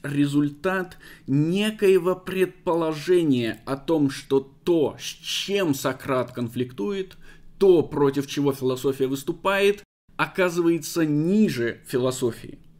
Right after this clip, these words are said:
Отсюда и происходит конфликт. То есть философия и это нечто, будь то Бог, хороший человек или плохой человек, уверены, что они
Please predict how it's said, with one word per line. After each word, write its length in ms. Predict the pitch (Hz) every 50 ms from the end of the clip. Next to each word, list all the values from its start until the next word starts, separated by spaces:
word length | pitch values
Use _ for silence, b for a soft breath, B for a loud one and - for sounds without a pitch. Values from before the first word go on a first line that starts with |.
| - - - - - - - - -
Отсюда 720 | 147 151 147 - - 160 170 180 170 175 175 180 175 - -
и 100 | 143 147
происходит 640 | 143 - 151 156 147 147 147 - 139 123 120 120 117
конфликт. 520 | - 127 135 135 139 123 110 - - - -
То 80 | 123
есть 180 | 123 123 123 -
философия 720 | - 160 156 170 165 165 - 233 226 226 - 185 175 165
и 160 | - 170 170
это 260 | 170 175 170 165 160
нечто, 720 | 147 143 143 139 123 117 - - - - 143 147 156 - - - - _ _ _ _ _ _ -
будь 400 | 135 127 143 151 147 139 - -
то 420 | - 135 127 127 123 120 113 - -
Бог, 600 | 120 123 131 123 117 143 170 - - - - - - - - -
хороший 600 | - - 139 131 131 143 139 135 131 - - 120
человек 560 | 117 - - 117 113 107 107 107 107 110 - - -
или 140 | 127 120
плохой 420 | 113 - 120 117 117 - 190 208 214
человек, 600 | 214 - 208 196 196 202 208 202 196 - - - - -
уверены, 640 | 208 202 185 196 208 220 208 190 170 156 147 139 127
что 340 | 127 - - - - 160 156
они 600 | 156 156 165 175 185 190 196 196 196 196 202 196